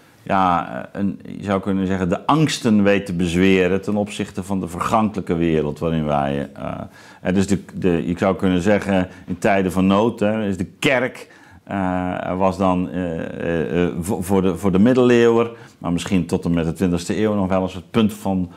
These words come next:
van rust. Ja, en, en, eh, van, van een soort, je zou kunnen zeggen, eh, eeuwige waarheid die daar wordt, eh, eh, belichaamd. Nou, dat was de Griekse tempel op een bepaalde manier.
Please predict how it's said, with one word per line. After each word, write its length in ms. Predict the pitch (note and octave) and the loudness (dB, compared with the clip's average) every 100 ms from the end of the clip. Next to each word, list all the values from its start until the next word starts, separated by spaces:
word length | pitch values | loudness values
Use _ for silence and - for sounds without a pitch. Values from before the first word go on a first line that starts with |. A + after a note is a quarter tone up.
| - | -10
van 200 | - F#2 | -2 0
rust. 420 | G2 - - - - - - | 0 0 -6 -16 -20 -20 -20
Ja, 180 | - F#2+ | -6 -2
en, 180 | G#2+ G#2 | 0 0
en, 360 | G#2+ G2+ G2 - - - G1+ | 2 2 2 -2 -14 -16 -10
eh, 180 | A#1+ F2 A1 F#2 | -6 -4 -6 -8
van, 200 | F#2 F2+ | -6 -4
van 240 | F2+ F#2 - - C#2 | -2 -2 -4 -12 -10
een 100 | F#2 | -10
soort, 440 | - A2+ G2+ F#2+ | -2 2 2 0
je 60 | - | -4
zou 140 | G2 | -4
kunnen 220 | F2 F2+ E2+ | -2 -2 0
zeggen, 520 | F#2 F2 F#2 F2 E2+ - - - _ | 0 0 0 0 -2 -12 -20 -20 _
eh, 340 | - D#2 D#2 D#2 - | -10 -6 -4 -6 -2
eeuwige 440 | C3+ C3 A2+ F#2+ | 4 4 4 2
waarheid 760 | G2+ G2+ G#2 F#2 D#2 C#2+ - - _ | 2 2 2 0 -4 -8 -16 -20 _
die 160 | E2+ | -6
daar 240 | D#2+ D2+ D2+ | -4 -2 -4
wordt, 320 | D2+ C#2+ - | -4 -8 -10
eh, 60 | A1+ G1+ - | -10 -10 -10
eh, 120 | D2+ | -8
belichaamd. 520 | D2+ E2 D#2 - C2+ | -2 -2 -2 -4 -4
Nou, 120 | E2+ D#2+ | 0 0
dat 100 | E2 | 0
was 120 | F#2 | 0
de 60 | |
Griekse 380 | F2+ A#2+ G2+ F#2 | 2 2 2 0
tempel 360 | - A#2+ A2 B2 | 0 0 0 -4
op 160 | B2 - | -6 -10
een 60 | - - | -12 0
bepaalde 320 | A2 G#2 G2 | 4 4 2
manier. 440 | G2 G2 F#2+ F#2 | 2 2 2 0